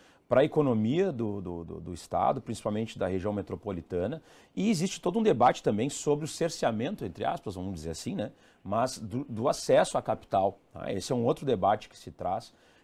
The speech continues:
Então, os prefeitos não estão favoráveis a essa iniciativa e nós acreditamos que ela não é adequada frente à realidade que nós temos em todo o entorno. Então, eu concordo com, talvez,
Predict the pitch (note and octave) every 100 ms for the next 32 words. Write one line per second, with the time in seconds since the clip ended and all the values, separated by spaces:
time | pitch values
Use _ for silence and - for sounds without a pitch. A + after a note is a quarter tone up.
0 | _ A2 C3+ - D3+ D#3 C#3+ D3 - D3+
1 | D3+ G3 - F#3+ - A#2+ A2+ G#2 D3+ A#2+
2 | F#2 - F#2 F2 F2 - G2+ C3 D#3+ _
3 | _ - - A#2 C3 C#3+ C3+ C3+ B2 A#2+
4 | A2 C#3 C#3+ - D#3+ D3+ E3 F3 G3 F3+
5 | G#3 G3 - C3 E3+ C#3+ F#2+ - _ _
6 | - C3+ C3 D3 - F3 E3 C#3 C#3 D3
7 | D#3+ A#2 A2+ A#2+ - C#3+ C#3 - B2+ D#3
8 | - - - A#2 F3+ G3+ A3+ A3 C#3+ C3+
9 | A2+ E2+ - - - _ G#2 F#2 C3 E3+
10 | B3+ - A3+ A#3 F#3+ - B2+ A2 G#2+ C#3
11 | A#2 B2 G3+